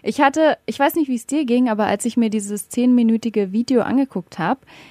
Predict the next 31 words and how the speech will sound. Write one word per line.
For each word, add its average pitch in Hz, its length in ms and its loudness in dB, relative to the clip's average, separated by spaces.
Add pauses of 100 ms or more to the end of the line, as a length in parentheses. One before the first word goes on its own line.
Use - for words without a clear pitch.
(180)
wo 196 200 2
er 226 120 2
einfach 233 280 2
nur 233 120 2
erklärt, 185 540 -4
was 185 160 -2
so 202 80 -4
die, 175 360 -4
äh, - 440 -4
GroKo 233 460 2
macht 190 640 0
und 180 320 -4
was 202 200 -4
gerade 190 360 0
so, 156 400 -4 (140)
äh, - 100 -14
Themen 269 360 4
sind, 233 460 2 (500)
äh, 226 80 4
meine 214 280 2
Hand 285 160 0
hat 202 120 -4
gezuckt. - 540 -10 (460)
Ich, - 200 -4 (280)
sie 220 200 -2
hat 269 140 0
sich 294 180 -4
so 247 220 0
zusammengeballt. 285 1600 0 (180)
<laughs> 220 120 0 (540)
Meine 226 420 2